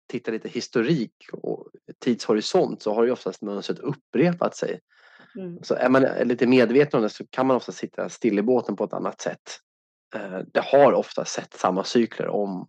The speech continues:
Speaker 1: om, om igen. Så jag tror, jag tror att det är bra att, att, att vara också lite, lite påläst historia och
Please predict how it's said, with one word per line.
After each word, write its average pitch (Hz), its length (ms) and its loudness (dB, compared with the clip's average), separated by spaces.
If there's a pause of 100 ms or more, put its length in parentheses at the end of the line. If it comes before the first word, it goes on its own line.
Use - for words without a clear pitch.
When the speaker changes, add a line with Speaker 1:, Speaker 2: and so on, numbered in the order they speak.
(120)
Speaker 1:
om, 92 500 -2
om 92 360 -4
igen. 104 300 -2 (720)
Så 113 60 -4
jag 110 140 4
tror, 110 120 0
jag 104 80 -4
tror 113 120 4
att 104 60 -2
det 110 60 0
är - 20 -4
bra 107 280 4
att, - 400 -4
att, - 160 -6
att 98 120 -6
vara 104 240 0
också 92 260 -6
lite, 90 220 -10 (340)
lite 214 220 4
påläst 113 640 2 (300)
historia 107 500 2 (280)
och - 380 2